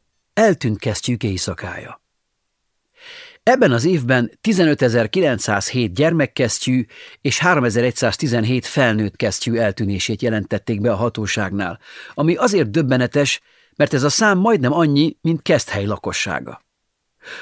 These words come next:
Az eltűnés miatt regisztrált hatályos körözések száma évek óta egyre növekszik, bár a hatóságok minden követ megmozgatnak az elharapozó jelenség megfékezésére.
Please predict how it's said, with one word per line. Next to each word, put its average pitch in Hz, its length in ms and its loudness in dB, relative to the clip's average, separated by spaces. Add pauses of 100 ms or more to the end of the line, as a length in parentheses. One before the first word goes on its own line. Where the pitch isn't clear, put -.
Az 131 120 -2
eltűnés 135 400 2
miatt 147 260 2
regisztrált 117 560 0
hatályos 107 480 0
körözések 113 540 -2
száma 131 380 0
évek 123 320 0
óta 135 220 0
egyre 110 300 0
növekszik, 92 580 -6 (140)
bár 160 240 4
a 175 60 4
hatóságok 139 640 0
minden 156 420 0
követ 117 300 -2
megmozgatnak 117 680 -2
az - 140 -4
elharapozó 117 600 0
jelenség 101 480 -2
megfékezésére. 87 1040 -8